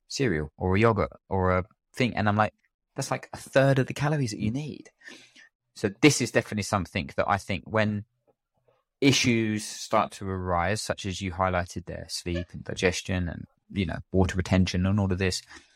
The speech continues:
it's definitely something to kind of take a step back and be like, "Look, from a nutrition coaching point of view, it's really hard. It's really hard for us to keep adding more food in." Javier, with the coaches,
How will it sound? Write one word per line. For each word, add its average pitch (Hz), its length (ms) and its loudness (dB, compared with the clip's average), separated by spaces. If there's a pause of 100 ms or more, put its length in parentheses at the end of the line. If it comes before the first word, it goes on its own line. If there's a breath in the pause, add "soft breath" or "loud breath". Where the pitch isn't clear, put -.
(160 loud breath)
it's - 100 -4
definitely 101 300 4
something 92 320 -2
to 90 100 -6
kind 90 160 0
of 87 60 -2
take - 240 -4
a - 40 -8
step - 280 0
back 87 240 -4
and 78 100 -8
be 82 60 -8
like, 82 200 -6
"Look, 87 220 2 (500)
from 117 200 6
a 98 40 6
nutrition 90 420 0
coaching 87 300 -4
point 80 200 -4
of 80 80 -8
view, 82 120 -2
it's 82 100 -6
really 90 260 2
hard. 78 340 0 (360)
It's - 100 -16
really 87 160 2
hard 82 260 2
for 82 100 -4
us 78 100 -8
to - 80 -14
keep - 240 -6 (140)
adding 82 240 -2
more 78 140 -6
food 73 280 -6
in." - 200 -10 (1040 loud breath)
Javier, 120 280 8 (300)
with 143 160 0
the - 80 -4
coaches, 117 460 0